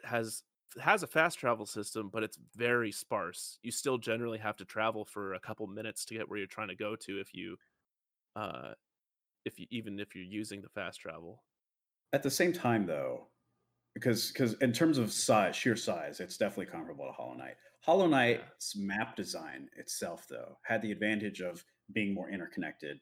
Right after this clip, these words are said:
Speaker 2: and being
Speaker 1: That's
Speaker 2: more
Speaker 1: true.
Speaker 2: sprawling, right?
Speaker 1: Hmm. It's
Speaker 2: Whereas
Speaker 1: more a
Speaker 2: some of
Speaker 1: Metroid One
Speaker 2: Return's
Speaker 1: style map.
Speaker 2: faults, most of its faults were the faults of its predecessor, and it's very
Speaker 1: Yes.
Speaker 2: l-, much more linear map design. So it didn't have a whole lot of opportunity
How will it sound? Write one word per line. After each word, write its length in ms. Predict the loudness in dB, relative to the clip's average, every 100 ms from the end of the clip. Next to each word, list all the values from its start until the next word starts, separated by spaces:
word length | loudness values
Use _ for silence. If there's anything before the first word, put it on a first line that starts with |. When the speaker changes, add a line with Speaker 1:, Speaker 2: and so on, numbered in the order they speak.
| _
Speaker 2:
and 140 | -14 -2
being 120 | -2
Speaker 1:
That's 120 | -2
Speaker 2:
more 100 | -4
Speaker 1:
true. 100 | -6
Speaker 2:
sprawling, 300 | -6 -6 -8 _
right? 260 | -8 -6 -6 -8
Speaker 1:
Hmm. 180 | -10 0 4 8
It's 200 | 8 8
Speaker 2:
Whereas 20 | 6
Speaker 1:
more 160 | 6
a 40 | 8
Speaker 2:
some 260 | 6 6
of 80 | 4
Speaker 1:
Metroid 60 | 0
One 220 | 0 0
Speaker 2:
Return's 80 | 2 0
Speaker 1:
style 160 | 0 -2
map. 260 | -4 -6 -8 _
Speaker 2:
faults, 540 | 2 2 -2 -10 -10 2
most 260 | 2 2 0
of 60 |
its 140 | -2 0
faults 500 | 2 2 0 -10 -14 -20 _
were 140 | 2 2
the 80 |
faults 300 | 6 4 4 2
of 60 |
its 100 | -6
predecessor, 720 | -2 -2 -2 -6 -6 -8 -14 _ _ -6
and 120 | -6
it's 200 | -6 -8
very 320 | 2 6 6
Speaker 1:
Yes. 100 | 4
Speaker 2:
l-, 160 | 0 0
much 260 | 2 2 4
more 120 | 4
linear 500 | 4 4 2 0 -2
map 260 | -4 -6 -6
design. 300 | -10 -10 -6
So 320 | -2 -2 -2 -8 _
it 160 | -4 4
didn't 160 | 6 6
have 200 | 6 6
a 40 |
whole 140 | 6 8
lot 140 | 8
of 60 | 6
opportunity 760 | 2 2 4 6 6 2 -4